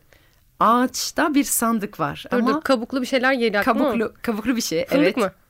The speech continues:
Speaker 1: Fındık gibi ama daha sandığa
Speaker 2: Ceviz o
Speaker 1: be-
Speaker 2: zaman. Ceviz.
Speaker 1: Ceviz.
Speaker 2: Tamam,
Speaker 1: Evet.
Speaker 2: bildik.
Speaker 1: Ağaçta bir sandık var. Ceviz. Ve aslında bu çok güzel değil mi? Yani cevizler tam böyle hazine,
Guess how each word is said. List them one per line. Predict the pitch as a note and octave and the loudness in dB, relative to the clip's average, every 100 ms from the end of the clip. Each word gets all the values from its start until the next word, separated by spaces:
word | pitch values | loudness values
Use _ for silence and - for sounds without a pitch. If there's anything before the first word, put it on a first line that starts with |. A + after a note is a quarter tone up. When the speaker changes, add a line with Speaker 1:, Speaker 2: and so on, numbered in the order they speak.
| _ _ - | _ _ -4
Speaker 1:
Fındık | C#4 C4 C#4+ - | 2 2 2 0
gibi | B3 G3+ F4 | -2 0 0
ama | E4+ C4+ | 0 0
daha | B3+ D4 | 0 -2
sandığa | - C4+ C4 | 0 2 4
Speaker 2:
Ceviz | A3+ A#3 | 4 2
o | G3 | 0
Speaker 1:
be- | |
Speaker 2:
zaman. | F#3 D#3+ F#3+ | -4 -6 -2
Ceviz. | A3 G#3 | 2 2
Speaker 1:
Ceviz. | C4 A3+ F#3 - - _ - | 2 0 -2 -6 -12 _ 0
Speaker 2:
Tamam, | G#3+ | 2
Speaker 1:
Evet. | G3+ F3+ | 2 2
Speaker 2:
bildik. | A3+ A3 - | 0 -2 0
Speaker 1:
Ağaçta | G#3 A#3 - - B3 A3 | 4 4 2 0 0 -2
bir | |
sandık | A#3 A#3+ A#3 A3 G#3+ | -4 -2 -2 -4 0
var. | A#3+ D4+ A#3+ | 2 2 -2
Ceviz. | E3+ G#3+ F#3+ A#3 D#4+ - - - | -2 -2 0 -2 -2 -6 -14 -4
Ve | |
aslında | F4 - F4 G#4 F4 - - - | -4 -2 -2 -2 -4 -10 -20 -8
bu | |
çok | - F4 | -2 -2
güzel | B3+ B3+ G#3+ F3+ | 0 0 0 -2
değil | C4+ | -2
mi? | G#3+ F3 - | -2 -4 -6
Yani | D#3+ D#3+ D3+ - - | -6 -8 -10 -18 -10
cevizler | F#3+ F3+ F3+ G#3 G#3 | -8 -6 -6 -6 -6
tam | A3+ A3 F#3 | -4 -4 -6
böyle | F3 G#3 | -8 -10
hazine, | G3 F#3+ G3 F#3+ G3 A#3 | -4 -4 -2 -4 -4 -4